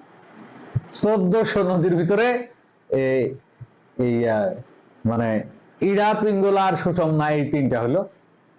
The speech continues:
মূল, তিনটা নদী প্রধান। তা আমাদের দেহের ভিতরে সাত সাগর তেরো নদী আছে। এই, এর মধ্যে দেখবেন যে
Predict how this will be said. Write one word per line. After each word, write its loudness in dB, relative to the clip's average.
মূল, 0
তিনটা 2
নদী 0
প্রধান। -2
তা -2
আমাদের 2
দেহের 2
ভিতরে 0
সাত -2
সাগর 0
তেরো 0
নদী 0
আছে। -6
এই, 0
এর 2
মধ্যে 0
দেখবেন 2
যে 2